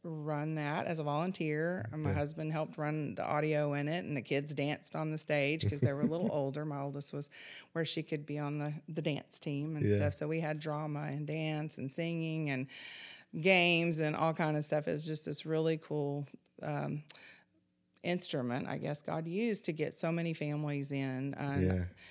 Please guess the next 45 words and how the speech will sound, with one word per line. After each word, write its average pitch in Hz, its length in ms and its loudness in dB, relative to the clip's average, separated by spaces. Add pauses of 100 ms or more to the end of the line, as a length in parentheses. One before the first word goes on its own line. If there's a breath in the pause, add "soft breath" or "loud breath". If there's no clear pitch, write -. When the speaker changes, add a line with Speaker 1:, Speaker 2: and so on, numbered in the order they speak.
(140 loud breath)
Speaker 1:
there 175 100 6
were 160 100 4
other 160 300 6
people 165 320 -2
that 160 160 2
had 151 160 0
come 143 160 -2
from 147 220 -4
other 135 240 -2
churches 143 380 -6
that - 120 -2
had 143 180 -2
knew 143 220 -2
Alex 143 600 -6
previously. 160 680 -2
Speaker 2:
Mm-hmm. 98 760 2 (100)
Speaker 1:
Your 143 160 8
Speaker 2:
Including 190 400 10
my 175 60 12
Speaker 1:
Yes, 196 400 12
Speaker 2:
wife - 80 12
and - 120 10
her - 120 12
Speaker 1:
and - 80 8
<laughs> - 20 2
Speaker 2:
family, - 320 12
Speaker 1:
yes, - 480 12
Speaker 2:
yeah. 285 60 2
Speaker 1:
they 196 140 12
had 214 220 8
come 185 280 4
over 175 340 8
to 208 140 4
help 180 460 4 (320 loud breath)
from, 175 260 2
um, 160 420 2
where 160 160 0
Alex 156 320 2
had 160 140 -2
been 151 160 0
previously. 196 600 -2
And 180 180 -4
so 156 520 2
it 165 140 -2
was 151 320 -6